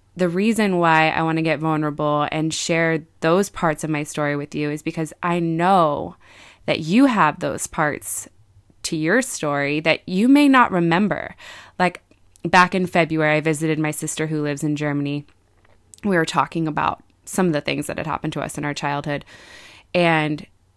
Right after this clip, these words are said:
I had asked her, I was like, "Do you remember this?" And she's like, "No."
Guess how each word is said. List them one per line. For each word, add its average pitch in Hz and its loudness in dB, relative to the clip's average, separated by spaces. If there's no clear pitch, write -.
I 196 -2
had 196 0
asked 214 -4
her, 190 -2
I 170 -2
was 156 -8
like, 160 -10
"Do 180 -4
you 240 0
remember 277 0
this?" 320 -4
And 196 -4
she's - -12
like, 165 -12
"No." 196 -4